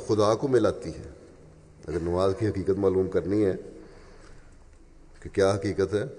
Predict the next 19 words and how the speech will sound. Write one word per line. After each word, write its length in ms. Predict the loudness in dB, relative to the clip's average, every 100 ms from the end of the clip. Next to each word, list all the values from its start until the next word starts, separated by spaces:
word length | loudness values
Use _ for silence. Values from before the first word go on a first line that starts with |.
| -16 -14
تو 80 |
پھر 140 | -6 -2
یہ 180 | 2 2
نماز 360 | 2 0 -4 -6
ہے 100 | -10 -14 -20 -20 -20 -20 -20 -20 -20 -10
جس 100 | -6
سے 100 | -4 -2
خدا 240 | 0 0
ملتا 380 | -2 -6 -8 -10
ہے۔ 500 | -10 -20 -20 -20 -8
لوگ 140 | -4 -2
کہتے 260 | -2 0
ہیں 80 | 0
نمازیں 280 | 0 0 0
بڑی 180 | 0 0
پڑھی 240 | -2 -2
اللہ 140 | 0 0
نہیں 140 | 0
ملا، 260 | 0 -2